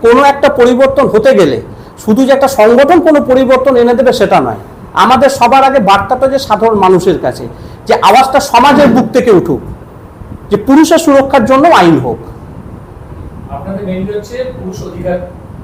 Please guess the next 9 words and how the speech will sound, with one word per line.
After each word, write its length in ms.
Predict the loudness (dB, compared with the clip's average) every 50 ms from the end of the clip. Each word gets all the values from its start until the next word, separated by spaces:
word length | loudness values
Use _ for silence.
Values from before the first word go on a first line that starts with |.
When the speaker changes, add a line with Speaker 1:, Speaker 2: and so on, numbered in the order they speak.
| -16 -16 -16
Speaker 2:
নিয়ে 120 | -14 -14 -12
আপনি 180 | -10 -10 -10
লড়াই 160 | -8 -8 -8 -8
করছেন। 320 | -10 -12 -14 -14 -14 -14 -14 -14 -14 -16 -16 -16 -16 -16 -16 -16 -14
আপনারা 260 | -14 -12 -8 -8 -6
চাইছেন 360 | -4 -4 -4 -4 -6 -8 -10
যদি 260 | -10 -10 -10 -12 -12
কোনো 240 | -12 -10 -8 -8 -8
পুরুষ 320 | -8 -8 -12 -12 -12 -14